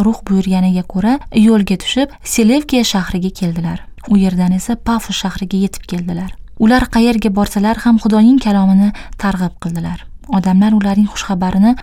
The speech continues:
qabul qilardimi, yo'qmi, ibodatxonalarda Xudo kalomini va'z qildilar.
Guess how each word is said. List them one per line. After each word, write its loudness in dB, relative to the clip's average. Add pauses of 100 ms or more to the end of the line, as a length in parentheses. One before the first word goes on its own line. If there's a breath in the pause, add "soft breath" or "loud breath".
(120)
qabul 2
qilardimi, 2 (140)
yo'qmi, 2 (160)
ibodatxonalarda 0 (240)
Xudo 0 (160)
kalomini 2 (300)
va'z -4 (100)
qildilar. -10